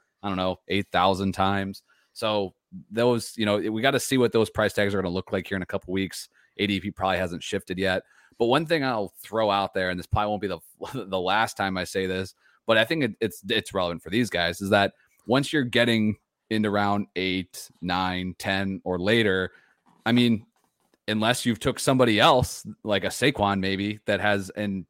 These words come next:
you know, maybe a question mark about his week one status, you hopefully aren't relying on these guys for a few weeks, right? Bye weeks aren't kicking in till, you know, whatever, three or four, whatever. So if you're drafting these guys for depth purposes and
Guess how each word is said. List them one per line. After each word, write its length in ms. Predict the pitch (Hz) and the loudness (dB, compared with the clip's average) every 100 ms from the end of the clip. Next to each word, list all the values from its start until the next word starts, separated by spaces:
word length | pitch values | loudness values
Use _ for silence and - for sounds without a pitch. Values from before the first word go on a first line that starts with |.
| - | -10
you 80 | 104 | -6
know, 140 | 95 | -4
maybe 240 | 85 98 95 | -4 -4 -4
a 40 | |
question 340 | - 101 - 98 | -2 -4 -2 -4
mark 180 | 95 | -4
about 160 | - 90 | -4 -4
his 160 | 98 104 | -2 -4
week 180 | 95 | -4
one 140 | 95 95 | -4 -4
status, 440 | - 92 98 - _ _ _ _ - | 0 2 2 -2 _ _ _ _ -2
you 140 | 107 | 2
hopefully 340 | 185 226 226 | 4 4 6
aren't 140 | 220 156 | 4 4
relying 400 | 117 123 127 107 | 2 4 4 4
on 120 | 92 | 2
these 200 | 92 82 | 0 0
guys 260 | 95 90 - | 2 2 2
for 140 | 92 | -2
a 40 | |
few 200 | - 101 | 0 -2
weeks, 340 | 90 82 - - | -2 -4 -10 0
right? 220 | 101 95 | 0 4
Bye 200 | 107 143 | 6 6
weeks 200 | 185 139 | 4 2
aren't 200 | 139 92 | -2 -2
kicking 300 | - 123 98 | -4 -2 -2
in 300 | 104 90 85 - _ _ _ | -2 -2 -6 -12 _ _ _
till, 420 | - 104 98 90 - _ - | 2 4 4 2 -2 _ -2
you 140 | 110 | 0
know, 300 | 95 90 87 _ | 0 -2 -6 _
whatever, 380 | 98 85 82 80 | -4 -2 -4 -8
three 260 | - 110 98 | -4 0 0
or 100 | 85 | 0
four, 320 | 101 95 87 | 2 2 2
whatever. 380 | 95 90 76 - | 2 0 -2 -10
So 300 | - 123 110 - - _ _ - | 4 6 6 0 -20 _ _ -2
if 180 | 131 131 | 0 2
you're 120 | 127 | 0
drafting 400 | 107 135 143 147 | 2 2 2 0
these 200 | 127 113 | -2 -2
guys 240 | 117 113 - | 0 0 0
for 160 | 98 | -6
depth 480 | 82 113 120 - - | -2 2 2 2 0
purposes 640 | 101 87 - 92 98 - _ _ - | 0 0 -4 -6 -6 -10 _ _ -4
and 340 | 104 98 92 | -2 -2 -6